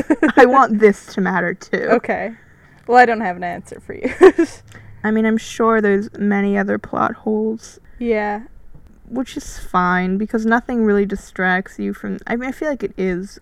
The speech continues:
Speaker 1: well explained enough. And I think specifically in Back to the Future Two, they explain the idea of timelines better. When they're like, every time you go, you change the timeline.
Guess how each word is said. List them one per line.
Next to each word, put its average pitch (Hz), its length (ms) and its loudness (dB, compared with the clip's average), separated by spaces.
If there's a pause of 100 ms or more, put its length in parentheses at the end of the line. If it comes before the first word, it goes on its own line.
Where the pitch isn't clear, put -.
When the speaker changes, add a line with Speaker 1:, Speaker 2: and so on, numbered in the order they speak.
Speaker 1:
well 185 340 -4
explained 190 560 -8
enough. 208 400 -8 (380)
And 233 100 -4
I 233 40 0
think 240 260 -10
specifically 220 640 -6
in 214 80 -2
Back 196 200 -4
to - 100 -8
the 196 80 -2
Future 196 340 -10 (100)
Two, 202 360 -4
they 190 120 -4
explain 190 420 -8
the 196 100 -6
idea 190 240 -4
of 185 100 -12
timelines 202 720 -6
better. 247 340 -6 (600)
When 214 160 0
they're 202 120 0
like, 190 320 -4
every 202 300 -4
time 196 400 -6
you 190 120 -6
go, 185 440 -4 (640)
you 196 140 -6
change 180 540 -10
the 185 80 -10
timeline. 175 720 -8